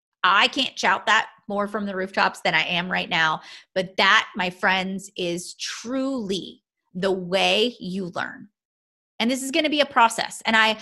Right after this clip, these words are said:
I'm gonna leave you with this today. So the process is you're going to suck a little bit. You're also not gonna get a lot of response at the beginning. You're not gonna get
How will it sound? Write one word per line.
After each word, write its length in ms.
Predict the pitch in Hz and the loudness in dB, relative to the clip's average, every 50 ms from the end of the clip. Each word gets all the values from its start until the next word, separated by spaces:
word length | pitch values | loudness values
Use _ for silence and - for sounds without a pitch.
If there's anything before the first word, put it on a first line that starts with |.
| - - - | -12 -10 -6
I'm 100 | - 254 | -2 0
gonna 180 | 285 302 262 233 | 2 2 2 2
leave 340 | 220 220 269 285 302 294 254 | 2 2 0 0 0 0 0
you 240 | 269 269 262 262 | -2 0 0 0
with 200 | 247 233 214 208 | 0 0 0 0
this 300 | 208 220 220 220 220 - | 2 0 0 0 0 -4
today. 340 | - 226 214 214 196 185 180 - - - - | -2 0 2 2 2 0 -2 -4 -14 -14 -6
So 100 | - 220 208 | 0 0 0
the 60 | 208 | 0
process 680 | 208 208 247 254 269 285 285 - 233 208 208 208 208 - | 0 2 4 6 6 6 4 4 4 4 4 2 -4 -2
is 640 | - 220 220 208 185 175 165 165 170 196 - - _ _ _ _ _ _ _ - | 2 4 4 6 6 4 2 0 -2 -6 -10 -18 _ _ _ _ _ _ _ -12
you're 720 | - 190 175 175 226 208 208 208 220 233 247 254 269 262 202 | -8 -4 0 2 2 4 4 4 4 4 4 0 -2 -6 -6
going 520 | 185 196 196 190 190 190 196 202 214 214 208 | -2 0 0 0 -2 -4 -4 -4 -6 -6 -2
to 120 | - 302 | -4 -2
suck 240 | 285 - 427 427 - | 0 0 0 0 0
a 60 | - | -4
little 220 | - - - - - | -6 -6 -6 -8 -8
bit. 180 | - - - _ _ _ _ _ _ - | -10 -12 -12 _ _ _ _ _ _ -12
You're 260 | - 196 214 285 294 | -8 -4 -2 0 0
also 340 | - 294 320 403 - 403 339 | 2 2 2 2 2 0 0
not 360 | 285 254 269 269 - - 240 | 2 4 4 4 4 2 -2
gonna 140 | 240 247 247 | -2 -2 0
get 220 | 233 247 247 - | 2 0 0 0
a 60 | - 262 | 2 4
lot 160 | 254 254 262 | 4 4 4
of 100 | 254 277 | 4 0
response 540 | 294 294 - - 392 370 240 180 - - - | -2 -2 0 2 2 2 2 0 -4 -8 -6
at 100 | - 214 | -6 -2
the 80 | 208 214 | -2 -2
beginning. 460 | 196 208 175 190 170 - - - - _ _ _ - | -4 -4 -6 -6 -6 -8 -12 -16 -20 _ _ _ -4
You're 100 | 247 285 | 0 2
not 140 | 330 339 339 | 2 2 2
gonna 200 | 302 330 262 233 | 0 -4 -4 0
get 260 | 185 233 262 277 | 4 4 4 4